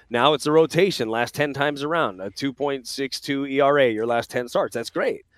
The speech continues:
That's really good. And you're not winning a bunch of those games because you're not putting up any numbers offensively, top to bottom. You're just not getting it done.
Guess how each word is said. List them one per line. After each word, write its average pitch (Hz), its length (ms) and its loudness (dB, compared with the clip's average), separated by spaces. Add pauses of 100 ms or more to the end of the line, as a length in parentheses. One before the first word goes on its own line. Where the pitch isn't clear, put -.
(120)
That's 170 180 0
really 240 460 2
good. 233 480 4 (420)
And 147 380 2
you're 147 80 -2
not 147 180 2
winning 143 220 2
a - 20 -8
bunch 127 240 -2
of 127 60 -2
those 117 180 0
games 127 300 -2
because 113 240 -6
you're 117 200 -4
not 120 240 0
putting 123 220 -4
up 117 160 -2
any 120 200 -2
numbers 113 440 -4
offensively, 110 800 -2
top 117 280 2
to 113 80 -6
bottom. 110 420 0
You're 107 100 -12
just 104 220 -10
not 107 200 -2
getting 110 220 -4
it 107 160 -6
done. 147 240 2